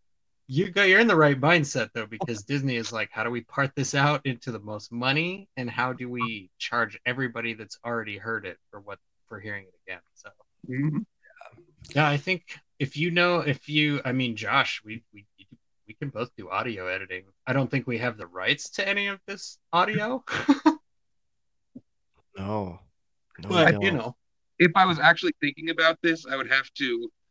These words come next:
Speaker 2: copyright the idea and sell the idea to Disney. I think
Speaker 1: Right,
Speaker 2: would
Speaker 1: you,
Speaker 2: be
Speaker 1: you,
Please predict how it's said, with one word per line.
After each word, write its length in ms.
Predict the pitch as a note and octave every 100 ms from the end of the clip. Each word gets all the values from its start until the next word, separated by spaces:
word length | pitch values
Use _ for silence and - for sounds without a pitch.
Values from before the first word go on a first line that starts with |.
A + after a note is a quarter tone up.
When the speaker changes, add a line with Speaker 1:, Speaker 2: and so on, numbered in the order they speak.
| _ _
Speaker 2:
copyright 640 | - C#3 C#3+ D#3+ D3 D3+ D3+
the 140 | C#3
idea 580 | C3+ B2 B2+ C#3+ D#3 D3+ _ _
and 160 | C3 C3
sell 340 | - C#3 B2+
the 160 | B2+ B2
idea 400 | A#2 A2+ A2 G#2
to 120 | G#2+ -
Disney. 560 | A2 G2+ A2+ G#2+ - - _ _ _ _ _ _
I 80 | B2
think 80 | B2
Speaker 1:
Right, 180 | A#2+ A2+
Speaker 2:
would 80 |
Speaker 1:
you, 80 | B2
Speaker 2:
be 100 | A2 -
Speaker 1:
you, 220 | C3+ A#2